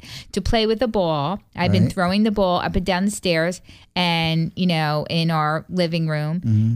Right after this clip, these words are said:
Speaker 1: And she runs. It's a small, um, it's a small kind of
Speaker 2: Ball.
Speaker 1: ball, cloth
Speaker 2: Mm-hmm.
Speaker 1: ball that she
Speaker 2: Mm-hmm.
Speaker 1: can put in her mouth.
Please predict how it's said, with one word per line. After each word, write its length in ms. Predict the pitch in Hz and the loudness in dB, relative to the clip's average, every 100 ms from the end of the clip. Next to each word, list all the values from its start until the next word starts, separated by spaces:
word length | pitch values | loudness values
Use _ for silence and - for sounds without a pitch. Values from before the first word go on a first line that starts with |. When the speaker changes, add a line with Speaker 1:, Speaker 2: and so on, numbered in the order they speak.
| 143 | 0
Speaker 1:
And 220 | 180 180 | 0 0
she 400 | - 202 185 185 | 0 0 0 -2
runs. 460 | 175 190 202 214 208 | 0 0 2 0 0
It's 160 | 196 | -2
a 80 | 240 | -2
small, 760 | 226 240 233 233 226 226 226 - | -2 0 2 2 2 0 -2 -2
um, 600 | 185 175 165 165 170 160 - - | 0 0 0 -2 -4 -10 -16 -8
it's 160 | 175 | -4
a 80 | 190 | -4
small 800 | - 196 190 185 180 180 180 185 _ _ _ - | 0 2 2 2 2 0 -2 -8 _ _ _ -2
kind 200 | 180 175 | 0 2
of 100 | 170 | 2
Speaker 2:
Ball. 100 | 165 | 0
Speaker 1:
ball, 100 | 160 | 0
cloth 320 | - 185 107 | 2 4 4
Speaker 2:
Mm-hmm. 80 | 120 | 4
Speaker 1:
ball 240 | 170 160 | 2 4
that 140 | 160 | 4
she 80 | 117 | 4
Speaker 2:
Mm-hmm. 60 | 139 | 2
Speaker 1:
can 100 | 175 | 2
put 160 | 180 | 2
in 100 | 170 | 2
her 120 | 175 165 | 0 0
mouth. 360 | 156 147 156 | 0 -2 -4